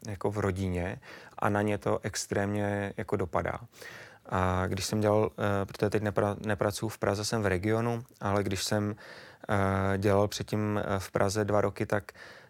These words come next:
e, jsme těch vlastně jako, měli jsme tam i alkohol, nebo skupiny jako závisláků, e, takže tam jsem s tím pracoval docela hodně a,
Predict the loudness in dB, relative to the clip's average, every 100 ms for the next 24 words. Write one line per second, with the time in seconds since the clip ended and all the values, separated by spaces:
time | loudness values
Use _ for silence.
0 | -4 0 2 2 2 0 0 0 -2 -2
1 | -2 -2 -4 -4 -2 -2 -2 -2 0 0
2 | -2 -2 -2 -2 -4 -6 -6 -6 -6 -2
3 | 0 0 0 0 0 0 0 -2 -2 -2
4 | -4 -4 -10 _ -4 -2 0 -2 -2 -2
5 | -4 -8 -20 -4 -4 0 2 2 0 -8
6 | -18 -2 0 0 0 0 2 2 2 2
7 | 2 2 2 2 0 0 0 -2 -10 -18
8 | -20 -20 _ 4 4 4 4 2 2 2
9 | -2